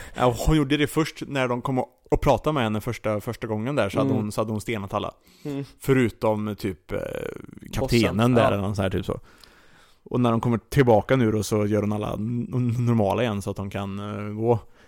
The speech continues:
Speaker 1: Mm.
Speaker 2: Förutom de som försöker pika in i henne, i hennes rum typ, medan
Speaker 1: Mm.
Speaker 2: eh, ett-, eftersom Luffy är, är, är där också.
Speaker 1: Mm. För att, eh, och sen så sitter ju Luffy i hennes rum och man mär-, då,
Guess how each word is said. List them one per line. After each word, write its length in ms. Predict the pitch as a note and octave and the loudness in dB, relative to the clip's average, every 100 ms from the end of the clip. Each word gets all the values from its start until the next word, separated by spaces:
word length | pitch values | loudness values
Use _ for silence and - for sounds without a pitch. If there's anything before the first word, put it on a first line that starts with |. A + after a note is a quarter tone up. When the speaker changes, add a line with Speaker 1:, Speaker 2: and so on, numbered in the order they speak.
| _ | _
Speaker 1:
Mm. 140 | C#3 C3+ | 0 8
Speaker 2:
Förutom 400 | D3+ C3+ A#2+ B2 | 10 10 8 6
de 200 | A2 G2+ | 4 4
som 100 | A2+ | 2
försöker 180 | G#2 | 2
pika 420 | G#2+ C3 A2+ - A2+ | 0 2 2 2 2
in 160 | G#2+ | 4
i 20 | |
henne, 220 | A#2 G#2+ - | 2 2 -2
i 80 | - | -2
hennes 240 | A#2 G#2 A2 | 0 0 0
rum 280 | A2+ C#3 | 0 0
typ, 220 | A#2 G2+ G2+ | -2 -2 0
medan 220 | G2+ G2+ | 0 2
Speaker 1:
Mm. 300 | - G#2 G#2+ | 2 0 -2
Speaker 2:
eh, 60 | G#2+ - B2 | -4 -6 -8
ett-, 100 | - - | -8 -6
eftersom 220 | A2+ A#2+ | -4 -2
Luffy 480 | G#2+ - A#2+ B2+ B2 - | -2 -4 -2 -2 -2 -2
är, 160 | A#2 - - | -2 0 0
är, 180 | A#2 - B2 | 0 0 0
är 100 | G#2+ | 0
där 120 | G2+ | -2
också. 260 | F#2+ - B2+ - - | -6 -8 -12 -12 -16
Speaker 1:
Mm. 260 | B2+ B2 A#2+ - _ _ - - _ _ - | -12 -10 -12 -18 _ _ -20 -20 _ _ 2
För 120 | C3 | 4
att, 240 | B2 - | 4 4
eh, 280 | B2+ B2+ B2+ | 4 6 4
och 200 | - C3 | 2 0
sen 160 | D3 C3 | 0 0
så 140 | C3+ | -2
sitter 240 | C#3 - | -4 0
ju 40 | C#3 | 2
Luffy 240 | C3+ - | 2 2
i 20 | C#3 | 2
hennes 240 | C3+ C3+ | 2 2
rum 260 | C3+ C3+ C#3 | 2 2 0
och 180 | - | 0
man 140 | C3+ C3+ | 4 4
mär-, 80 | B2+ | 4
då, 340 | C3 C#3+ C3+ | 6 6 6